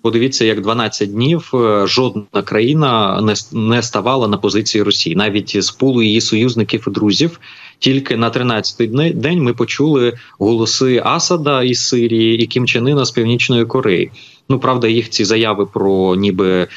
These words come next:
терористичні, агресії і все інше виглядає так, як, е, знаєте, зібралися людожери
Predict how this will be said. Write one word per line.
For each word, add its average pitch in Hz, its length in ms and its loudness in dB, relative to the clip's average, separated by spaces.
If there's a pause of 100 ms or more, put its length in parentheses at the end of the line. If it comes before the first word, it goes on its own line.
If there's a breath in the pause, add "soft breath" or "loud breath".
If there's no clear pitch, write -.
(200 loud breath)
терористичні, 117 1040 0
агресії 110 720 0
і - 20 -2
все - 180 -2
інше 175 240 0
виглядає 110 400 0
так, 139 240 -4
як, 107 260 -2
е, 98 260 2
знаєте, 131 320 0
зібралися 120 520 0
людожери 113 600 0